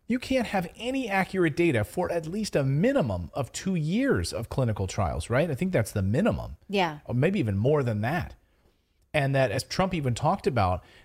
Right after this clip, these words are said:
Speaker 1: they're telling us, "Oh, it could take six, seven, eight, even eight years before we get this vaccine. There's no way on my watch that's gonna happen. We're gonna, we're gonna get it done as quickly as
Speaker 2: Right.
Speaker 1: possible."
Speaker 2: Yeah.
Speaker 1: So, I mean, it was all political malpractice. Like,
Speaker 2: Sure.
Speaker 1: we knew that this was, and now we're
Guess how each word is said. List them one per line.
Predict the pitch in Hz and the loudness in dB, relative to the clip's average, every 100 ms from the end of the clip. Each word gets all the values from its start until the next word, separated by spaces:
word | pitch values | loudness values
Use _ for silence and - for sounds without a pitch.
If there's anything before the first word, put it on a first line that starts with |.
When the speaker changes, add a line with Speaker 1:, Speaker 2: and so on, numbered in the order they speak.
| - | 0
Speaker 1:
they're | 131 | 0
telling | 131 143 135 | 2 0 2
us, | 123 135 | 2 4
"Oh, | 135 | 2
it | 117 | 2
could | 117 | 0
take | 117 | -2
six, | 101 - 131 | -2 -2 -2
seven, | - 127 117 | 0 0 2
eight, | 120 123 | 2 0
even | 98 123 | -2 -4
eight | 117 135 | -4 -6
years | 107 170 208 143 104 | -6 -2 0 0 -2
before | - - 104 | -4 -2 0
we | 95 | 0
get | 92 | -2
this | 92 | -2
vaccine. | - 92 - 107 | -2 -2 -2 -2
There's | 107 104 | -2 0
no | 135 | 0
way | 139 | 2
on | 135 | 2
my | 127 135 | 2 2
watch | 123 107 - | 2 0 -2
that's | 104 | -4
gonna | - 104 | -2 0
happen. | 98 117 110 | 0 2 0
We're | 101 | 0
gonna, | 101 92 - - | -2 -2 -4 -6
we're | 104 | -2
gonna | 95 | 0
get | 98 | 0
it | 95 | 0
done | 95 101 | 0 -2
as | 90 | -2
quickly | - 104 101 | -4 0 2
as | 190 | 2
Speaker 2:
Right. | |
Speaker 1:
possible." | 113 104 - 73 - _ _ _ - | 2 -2 -4 -8 -10 _ _ _ -8
Speaker 2:
Yeah. | 175 170 160 _ _ _ | -4 -4 -6 _ _ _
Speaker 1:
So, | - 190 175 - | -4 -2 -4 -8
I | |
mean, | 185 | -8
it | 180 | -4
was | 180 | 2
all | 247 | 2
political | - 156 127 113 110 | 2 2 2 2 0
malpractice. | 107 95 117 85 - 71 - - _ _ - | 0 0 0 0 -4 -8 -8 -12 _ _ 0
Like, | 120 | 4
Speaker 2:
Sure. | 139 262 | 6 6
Speaker 1:
we | |
knew | 170 233 | 6 4
that | 262 180 | 2 2
this | 147 - | 0 2
was, | 131 - - - | 2 0 -12 -2
and | 151 | 2
now | 151 180 240 180 156 151 | 4 4 6 6 4 2
we're | 151 147 | 2 2